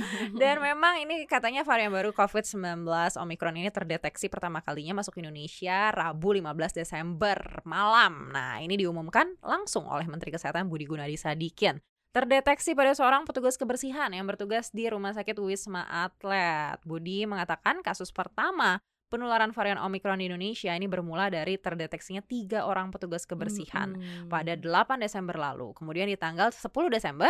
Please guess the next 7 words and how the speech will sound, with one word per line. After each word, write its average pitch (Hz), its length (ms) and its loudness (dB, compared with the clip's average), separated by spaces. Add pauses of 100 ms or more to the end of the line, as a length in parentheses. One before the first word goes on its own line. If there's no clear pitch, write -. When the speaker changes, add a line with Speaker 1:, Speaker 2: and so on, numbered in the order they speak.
(160)
Speaker 1:
datanya 165 400 -2
ini 165 240 -6
dikirim 277 640 -4
ke 202 80 4
Balitbangkes 185 800 0
untuk 175 400 -8
dilakukan 190 560 0